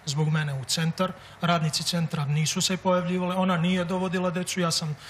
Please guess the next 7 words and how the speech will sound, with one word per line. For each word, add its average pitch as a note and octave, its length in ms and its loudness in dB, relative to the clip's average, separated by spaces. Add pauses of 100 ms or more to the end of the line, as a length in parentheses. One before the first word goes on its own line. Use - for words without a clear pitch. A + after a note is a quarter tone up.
(140)
zvao D#3+ 420 0
Momir E3 280 0
Kurašić, E3 540 -2
ona F3 140 0
je F3 100 2
jednom F#3 320 2
poslala D#3 500 -2